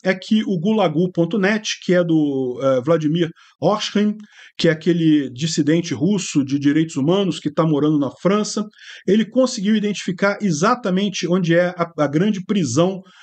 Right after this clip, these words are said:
dos, eh, do Wagner lá próximo a, a Popasda, né? Vocês sabem, o grupo Wagner aqui nessa região toda, ele tem uma, uma central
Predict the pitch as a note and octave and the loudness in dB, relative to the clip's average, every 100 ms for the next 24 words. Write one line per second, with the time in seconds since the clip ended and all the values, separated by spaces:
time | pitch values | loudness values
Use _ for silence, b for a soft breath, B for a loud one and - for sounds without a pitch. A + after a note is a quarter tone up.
0 | B - A#2+ F#3+ G#3+ - - - E3 D#3+ | B -2 2 2 2 -2 -8 -2 0 2
1 | F3 C#3 F3+ F#3+ F3 F#3 E3+ C#3 D3 E3+ | 0 2 0 0 0 0 0 0 2 2
2 | G3+ F#3+ F3 E3+ F3+ - F3 F3 F3 D#3+ | 0 -2 0 0 0 0 0 0 0 -2
3 | D#3 D3+ D3+ C#3 - E3 F3 E3 D3 A#2 | 0 0 0 -2 -4 -2 0 0 -2 -4
4 | A#2 C3 F#3 - B B B B E3+ A3+ | -4 -2 -2 -4 B B B B 0 2
5 | G#3+ G#3+ A3 A3 F3+ E3+ - D3 D#3 F3+ | 0 0 0 0 0 0 0 0 2 2
6 | E3 D#3+ C#3 - C3+ - E3 D#3 D3 C#3+ | 0 -2 -4 -6 -8 0 0 0 -2 -2
7 | C3 C#3+ C#3+ G3 G3+ D#3+ F#3 F3+ F#3 G3 | 0 -2 0 0 0 0 -2 0 -2 0
8 | F3+ E3+ D#3+ C#3+ D3+ D#3+ D3 - E3+ D3 | 0 2 0 0 0 0 0 -2 -2 0
9 | D3+ D#3 D#3+ C3 | 0 2 0 -2